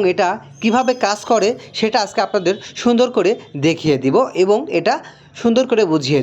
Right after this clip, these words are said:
দিব। তো এটা হলো ইন্টারকমে যে মনিটর রয়েছে, এটার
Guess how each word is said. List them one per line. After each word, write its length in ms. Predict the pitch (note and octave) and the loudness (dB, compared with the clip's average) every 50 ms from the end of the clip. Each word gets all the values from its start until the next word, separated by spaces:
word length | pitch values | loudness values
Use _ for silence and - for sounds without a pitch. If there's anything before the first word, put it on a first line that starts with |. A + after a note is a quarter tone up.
| A2+ A#2+ | 0 -4
দিব। 140 | A#2+ A#2 - - - - - - - - - - - - | -6 -8 -8 -12 -20 -20 -20 -20 -20 -20 -20 -14 -4 2
তো 40 | G#3+ G#3+ A3+ | 2 4 4
এটা 140 | A3+ C#4 C4+ B3+ G3+ | 4 2 0 0 0
হলো 200 | C4 C4 A3 - - - - - - - - - - - - G3 G3 | 2 2 2 2 0 -2 -8 -18 -20 -20 -20 -20 -20 -10 -4 -4 -2
ইন্টারকমে 400 | F#3 A#3 A#3 A#3 A#3+ A#3+ A#3 A3 A3+ | 2 2 2 2 2 2 2 2 0
যে 40 | A3 G3+ E3 | 0 2 2
মনিটর 260 | F3 G#3 G#3+ A3 G#3+ G#3 | 2 2 2 2 2 2
রয়েছে, 200 | F3 D#3+ - G#3 B3 A#3 | 2 2 2 2 2 2
এটার 180 | G#3 F#3+ G3 | 2 2 0